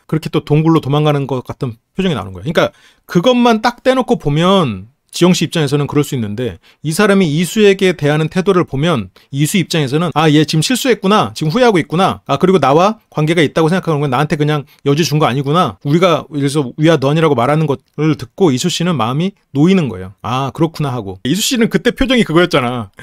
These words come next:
'아, 얘네 뭐하냐?' 약간 이런 느낌이었으니까. <laughs> 아니, 관상으로 사람 보는 거는 진짜 위험한 거예요. 관상으로 보면 세상 사람 누가 사기꾼한테 당해. 어. 그러면 그 정치인들이 뒤에서 왜 딴짓하겠어?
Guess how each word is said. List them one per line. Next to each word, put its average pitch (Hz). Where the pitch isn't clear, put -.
'아, 151
얘네 180
뭐하냐?' 165
약간 147
이런 165
느낌이었으니까. 127
<laughs> -
아니, 147
관상으로 233
사람 226
보는 160
거는 160
진짜 151
위험한 160
거예요. 117
관상으로 214
보면 165
세상 226
사람 202
누가 139
사기꾼한테 208
당해. 117
어. 98
그러면 202
그 190
정치인들이 208
뒤에서 185
왜 165
딴짓하겠어? 165